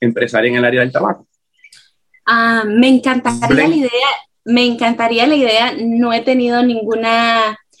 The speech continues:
Speaker 2: proposición ni tampoco he buscado tampoco, pero sé que hay excelentes manufacturadoras. Soy fan,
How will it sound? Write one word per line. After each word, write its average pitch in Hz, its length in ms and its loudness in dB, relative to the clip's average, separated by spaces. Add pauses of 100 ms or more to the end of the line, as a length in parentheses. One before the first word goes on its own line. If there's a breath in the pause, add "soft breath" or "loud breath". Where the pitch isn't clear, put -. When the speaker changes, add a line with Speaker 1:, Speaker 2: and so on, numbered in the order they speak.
(200 soft breath)
Speaker 2:
proposición 233 800 2
ni 247 100 2
tampoco 220 480 0
he 220 60 2
buscado 220 560 0
tampoco, 208 500 -4 (380 loud breath)
pero 269 200 2
sé 233 180 -4
que 254 100 2
hay 254 360 0 (240)
excelentes 226 560 0
manufacturadoras. 196 1120 0
Soy 202 220 -2
fan, 214 560 -2